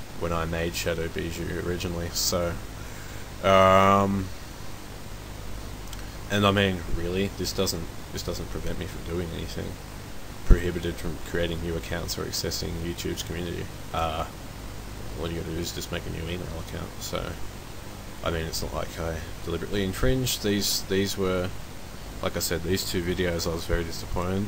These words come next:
at the time that they got taken down because, you know, P K videos back then were thriving, and as far as I can tell now, um, they encourage it, so that's a bit weird. Um,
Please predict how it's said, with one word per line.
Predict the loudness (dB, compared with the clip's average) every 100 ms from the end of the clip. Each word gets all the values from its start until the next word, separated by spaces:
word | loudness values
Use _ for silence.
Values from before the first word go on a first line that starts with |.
| -2
at | -6
the | -4
time | -2 0 0
that | 0
they | 0 0
got | 0 0 -2 -2
taken | -2 -2 -2
down | 0 0 -2
because, | -2 -2 -2 -4 -6 -8 -10 -10 -10 -10 -10 -10 -8 -6
you |
know, | -4 -6 -6 -2
P | 0
K | 2 2
videos | 2 2 2 0 0
back | 0 0
then | -2 0 0
were | 0
thriving, | 0 2 4 10 12 12
and | 4 -2
as | -2 0
far | 2
as | 4 2
I |
can | -2
tell | 0 2
now, | 2 2 2 0 -4 -10 -10 -6 0
um, | 4 4 4 4
they | 4 6
encourage | 6 4 4 6
it, | 2 0 -4
so | 0 4 4 4 2 -2 -8 -10 -12 -10 -10 -8 -6
that's | -4 -2
a |
bit | 0
weird. | 2 2 2 0 -4 -6 -8 -8 -8 -8 -6 -6 -4
Um, | 0 2 4 2 0